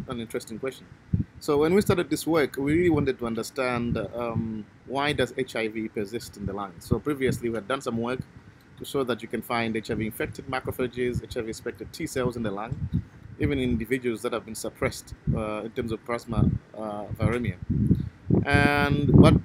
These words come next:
was obvious to us that when you take, uh, uh, C D eight T cells from P B M Cs or from the blood and C D eight T cells from the lung, they were very different in that the C D eight T cells from the lung, uh, lacked expression of perforin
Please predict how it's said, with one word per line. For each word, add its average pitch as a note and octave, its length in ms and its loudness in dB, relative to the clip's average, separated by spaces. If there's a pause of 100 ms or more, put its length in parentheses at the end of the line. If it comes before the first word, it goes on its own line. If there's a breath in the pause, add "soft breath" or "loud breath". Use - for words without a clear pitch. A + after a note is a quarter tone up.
(160)
was C3 140 0
obvious C#3 340 6
to F#2 140 -10
us - 140 -8
that A#2 140 -2
when C3 140 -2
you D#3 100 0
take, - 360 0
uh, B2 40 4
uh, A2+ 720 2
C D3+ 180 -8
D C3+ 120 -2
eight - 100 -4
T B2 160 -4
cells G#2+ 320 -6
from A2+ 160 -8
P B2 100 -12
B A2+ 120 -8
M G#2 100 -10
Cs B2+ 480 -6 (120)
or G#2+ 80 -12
from G#2+ 120 -6
the G#2 80 -6
blood C3+ 300 -2 (720)
and B2+ 180 -4
C D#3 120 -4
D C#3+ 120 0
eight B2+ 100 -4
T C#3 100 -8
cells A#2+ 360 -4
from G#2 100 -2
the G2 100 -6
lung, C3 380 -6
they A2 80 -6
were A2 100 -2
very D#3+ 200 -2
different - 320 -16 (200)
in B2 140 -4
that A#2 240 -2 (120)
the - 80 -2
C - 140 -4
D C#3+ 160 0
eight C#3 140 2
T C3+ 180 -4
cells A2+ 540 -2 (420)
from A#2+ 180 -2
the G#2+ 60 -2
lung, F3 420 -2 (280)
uh, B2 260 -2
lacked C#3 300 0
expression A#2+ 460 -6
of G2+ 100 -8
perforin A#2+ 440 -4